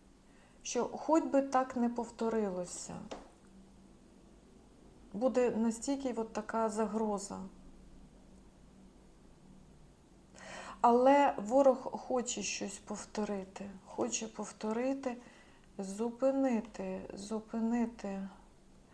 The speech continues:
Е, я не, не знаю, чи були у вас якісь випадки із пошкодженням, руйнуванням логістичних, м, напрямків,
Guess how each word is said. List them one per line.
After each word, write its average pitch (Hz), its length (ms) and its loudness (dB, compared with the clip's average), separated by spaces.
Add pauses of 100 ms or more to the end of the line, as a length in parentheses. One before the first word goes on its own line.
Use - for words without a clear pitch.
(680)
Е, 202 640 -4 (920)
я 247 360 0
не, 240 260 0 (140)
не 233 220 0
знаю, 226 460 -2
чи 208 200 -4
були 226 300 -2
у 226 80 0
вас 214 520 -2 (640)
якісь 226 480 -4
випадки 214 880 -2
із 208 440 -4 (480)
пошкодженням, 208 960 -6
руйнуванням 208 1000 -4 (320)
логістичних, 208 1120 -6 (920)
м, 185 400 -6 (720)
напрямків, 226 680 -4